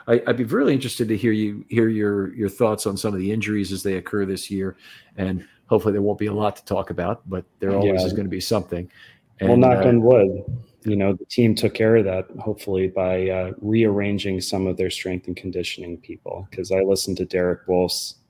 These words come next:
Speaker 2: podcast on Joe Rogan, and that was concerning, especially with the grades that the team gave their,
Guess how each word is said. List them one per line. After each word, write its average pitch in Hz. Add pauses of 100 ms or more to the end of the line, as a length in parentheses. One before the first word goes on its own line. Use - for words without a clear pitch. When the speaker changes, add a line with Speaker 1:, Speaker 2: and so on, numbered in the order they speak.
(220)
Speaker 2:
podcast 90
on 87
Joe 90
Rogan, 85
and 85
that 92
was 90
concerning, 87
especially 90
with 87
the 85
grades 87
that -
the -
team 92
gave 92
their, 87